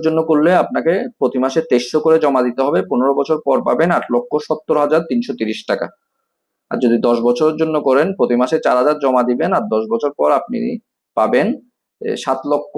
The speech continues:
চুয়াত্তর হাজার পঞ্চান্ন টাকা, নাইন পার্সেন্ট ইন্টারেস্ট রেট হারে। তারপর এগুলো হচ্ছে প্রবাসীদের জন্য,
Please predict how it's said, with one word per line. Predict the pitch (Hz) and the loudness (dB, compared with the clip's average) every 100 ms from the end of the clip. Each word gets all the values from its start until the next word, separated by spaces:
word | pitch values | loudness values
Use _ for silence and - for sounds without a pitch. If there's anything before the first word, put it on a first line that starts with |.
| 156 165 | 0 2
চুয়াত্তর | 143 123 123 147 147 | 0 0 0 -2 2
হাজার | 165 165 | 0 0
পঞ্চান্ন | 123 107 104 101 | -2 -2 -4 -2
টাকা, | 101 98 98 | -2 0 0
নাইন | 107 107 | -2 -4
পার্সেন্ট | 110 - 110 | -6 -4 -6
ইন্টারেস্ট | 101 104 98 104 | -4 -6 -6 -10
রেট | 95 - | -12 -6
হারে। | 90 - - _ _ - | -4 -4 -10 _ _ -4
তারপর | 120 - 120 | -4 2 2
এগুলো | 117 135 | 4 2
হচ্ছে | 135 151 147 | 2 -2 -2
প্রবাসীদের | 120 117 131 147 127 107 | 0 0 0 -2 -2 -2
জন্য, | 110 107 | -4 -4